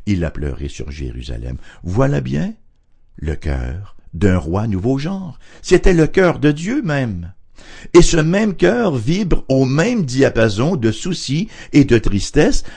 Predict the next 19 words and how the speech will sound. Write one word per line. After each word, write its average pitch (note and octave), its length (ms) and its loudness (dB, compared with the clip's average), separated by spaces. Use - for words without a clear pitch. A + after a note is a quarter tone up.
à A#2 120 2
l'égard A2 440 2
de G2 140 0
ceux G2 300 -2
et F2 60 0
celles B2+ 360 0
qui A#2 160 0
passent E2+ 400 0
à - 60 2
côté G2 380 0
de D#2 100 -8
la D#2 120 -4
paix F2+ 280 -2
que C#3 140 2
seul G#3 580 0
le G#2 220 4
Christ A2 420 -2
peut D#3+ 180 0
offrir. - 720 -6